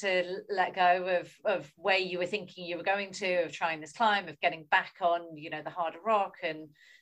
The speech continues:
then having this diagnosis. That, that's a lot that you have to be able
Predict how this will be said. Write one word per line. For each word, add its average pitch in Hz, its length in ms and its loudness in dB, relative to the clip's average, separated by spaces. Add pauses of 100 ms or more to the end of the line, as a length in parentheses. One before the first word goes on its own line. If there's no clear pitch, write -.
(120)
then 165 100 4
having 170 340 0
this 170 160 -6
diagnosis. 175 500 2
That, 170 200 0
that's 180 240 2
a 202 40 0
lot 202 340 6 (880)
that 185 140 -4
you 180 200 -2
have 170 360 0
to 180 100 -8
be 175 240 -2
able 156 520 2